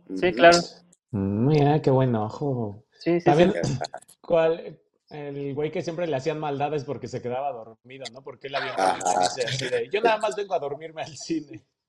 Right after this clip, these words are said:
Speaker 1: Sí.
Speaker 3: Y que se quedaba dormido con la boca abierta y le echaban ahí cosas.
Speaker 1: Sí.
Speaker 2: <laughs>
Speaker 1: Y de hecho,
Speaker 2: Que
Speaker 1: y
Speaker 2: decía
Speaker 1: sal-
Speaker 2: algo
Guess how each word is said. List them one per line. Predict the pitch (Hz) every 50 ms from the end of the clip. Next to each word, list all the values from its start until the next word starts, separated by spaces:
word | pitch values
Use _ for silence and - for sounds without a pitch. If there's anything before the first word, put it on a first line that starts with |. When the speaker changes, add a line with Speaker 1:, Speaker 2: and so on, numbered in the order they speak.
| _ _ _
Speaker 1:
Sí. | _ - 165 180 190 175 - - - - - - _ _ _ _ _ _ _
Speaker 3:
Y | - 139 127
que | - 139 135 120
se | 131 131 -
quedaba | 131 131 131 139 143 143
dormido | 135 135 120 117 127 127 139 143
con | 117 131 117
la | 117 113
boca | 117 120 113 147
abierta | 131 127 123 120 - 151
y | 131
le | 117 117
echaban | 117 - 127 113 117 117 104 98
ahí | 95 101 101 104 107 _ _ _ _ _
cosas. | - 107 98 - - 95 - - _ _ - - - _ _
Speaker 1:
Sí. | _ - 151
Speaker 2:
<laughs> | 151 151 147 147 - 165 135 131 - - 139 127 - - - 127 131 - 113 104 - - - - -
Speaker 1:
Y | 165
de | 160 170
hecho, | 170 - - 113
Speaker 2:
Que | 131
Speaker 1:
y | 151
Speaker 2:
decía | - 156 151
Speaker 1:
sal- | 139 135 139
Speaker 2:
algo | 139 139 135 127